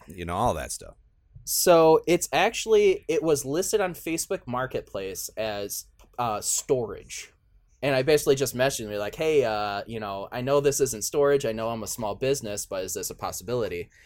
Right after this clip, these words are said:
Speaker 2: So it is about seven miles southeast of where my apartment's going to be, which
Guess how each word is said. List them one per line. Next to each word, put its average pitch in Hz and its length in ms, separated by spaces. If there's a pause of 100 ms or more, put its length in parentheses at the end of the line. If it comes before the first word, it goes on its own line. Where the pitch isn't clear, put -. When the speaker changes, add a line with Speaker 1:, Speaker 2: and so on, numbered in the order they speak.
(140)
Speaker 2:
So 147 480 (120)
it 160 140
is 143 520
about 147 340
seven 208 420
miles 147 760 (180)
southeast 143 1120
of 104 320
where 117 300
my 110 160
apartment's 104 520
going 80 200
to 67 80
be, 82 340
which - 320